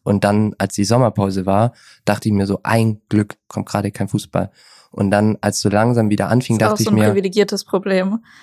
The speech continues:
Speaker 2: So, ich gehe zu oft ins Stadion. Ist einfach so, es ist
Speaker 1: Nee,
Speaker 2: einfach
Speaker 1: aber
Speaker 2: too
Speaker 1: das kann man
Speaker 2: much.
Speaker 1: ja auf alles
Speaker 2: Ja, ja,
Speaker 1: übertragen.
Speaker 2: ja, ich verstehe
Speaker 1: Da,
Speaker 2: schon,
Speaker 1: da
Speaker 2: was
Speaker 1: will
Speaker 2: du
Speaker 1: ich
Speaker 2: meinst.
Speaker 1: gerade hin. Und, äh, dann hatte ich lange keinen Bock, äh, und dachte mir, „Oh nee, weiß nicht, ob ich da Bock drauf hab, diese Fangesänge und so.“ Und jetzt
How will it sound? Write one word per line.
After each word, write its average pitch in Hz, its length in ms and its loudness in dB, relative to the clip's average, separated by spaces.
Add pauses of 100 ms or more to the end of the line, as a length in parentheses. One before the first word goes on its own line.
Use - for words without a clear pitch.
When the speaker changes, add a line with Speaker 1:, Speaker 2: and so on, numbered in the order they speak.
Speaker 2:
So, - 120 -6
ich 202 120 -2
gehe 214 160 2
zu - 160 -2
oft - 160 -6
ins 185 180 -4
Stadion. 185 560 -2
Ist 208 100 -8
einfach 208 280 0
so, 208 280 2
es 190 220 2
ist 233 140 -10
Speaker 1:
Nee, 113 80 4 (160)
Speaker 2:
einfach 135 40 6
Speaker 1:
aber 127 140 4
Speaker 2:
too 120 60 4
Speaker 1:
das 107 120 2
kann 127 140 2
man 127 100 4
Speaker 2:
much. 117 60 4
Speaker 1:
ja 113 80 4
auf 110 160 -2
alles 120 200 2
Speaker 2:
Ja, 113 120 -2
ja, 101 60 2
Speaker 1:
übertragen. 101 420 2
Speaker 2:
ja, 95 60 2
ich 95 100 -6
verstehe 107 220 -2
Speaker 1:
Da, 104 40 0
Speaker 2:
schon, 104 140 -4
Speaker 1:
da 110 60 4
Speaker 2:
was 101 80 0
Speaker 1:
will 104 80 2
Speaker 2:
du 107 60 4
Speaker 1:
ich 113 60 0
Speaker 2:
meinst. 113 140 -2
Speaker 1:
gerade 101 140 2
hin. 104 280 0 (300)
Und, 104 460 0 (180)
äh, 107 480 0
dann 113 400 2 (380)
hatte 107 200 -2
ich - 120 -6
lange 123 500 2
keinen 104 240 -6
Bock, - 320 -8 (340)
äh, 110 140 -4
und 107 220 -2
dachte 113 220 -4
mir, 104 140 -4
„Oh - 180 -8
nee, 69 480 -10
weiß 73 260 -10
nicht, - 260 -10
ob 87 120 -10
ich - 80 -12
da - 80 -6
Bock - 220 -14
drauf - 160 -14
hab, - 180 -12
diese 104 180 -8
Fangesänge - 460 -6
und 87 100 -8
so.“ - 80 -4
Und 101 120 -2
jetzt - 280 -2